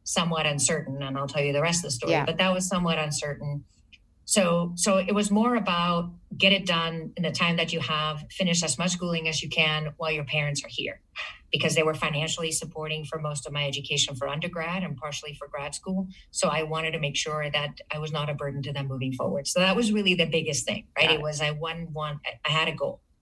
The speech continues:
Speaker 1: When I was at graduate school, you know, if you had asked me when I was going through undergrad, if, "What do you wanna do?" Well, I probably saw myself leveraging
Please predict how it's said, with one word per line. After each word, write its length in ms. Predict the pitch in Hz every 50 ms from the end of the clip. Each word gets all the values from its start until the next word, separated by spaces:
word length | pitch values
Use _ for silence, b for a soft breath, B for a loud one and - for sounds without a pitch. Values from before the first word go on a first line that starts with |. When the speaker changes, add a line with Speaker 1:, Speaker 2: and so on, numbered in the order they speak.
| _ _ _ _ _ _ _ _ _ _ _
Speaker 1:
When 160 | - 180 170
I 140 | 175 180 185
was 180 | 185 196 190 208
at 220 | 185 165 175 -
graduate 340 | - 175 160 170 170 196 185
school, 420 | - - 202 202 208 208 214 214 208
you 80 | 196 180
know, 100 | - -
if 220 | - 170 165 160
you 100 | 165 160
had 80 | 160 156
asked 260 | 156 156 170 170 170
me 220 | 170 165 165 165
when 140 | 160 160 151
I 80 | 151 147
was 100 | 147 147
going 240 | 147 151 156 156 151
through 140 | - 147
undergrad, 600 | 131 147 156 165 165 170 160 165 160 165 165 170 - -
if, 220 | - 160 - -
"What 140 | - 165 156
do 60 | 147
you 80 | 151 156
wanna 180 | 160 151 151 147
do?" 300 | 147 156 160 170 196 185
Well, 120 | 156 143
I 120 | 143 143
probably 520 | 139 - 156 143 147 147 143 147 156 165 160
saw 240 | - - 151 147 147
myself 600 | 147 143 143 - - 143 139 143 147 147 - -
leveraging 400 | - 151 151 143 147 147 147 147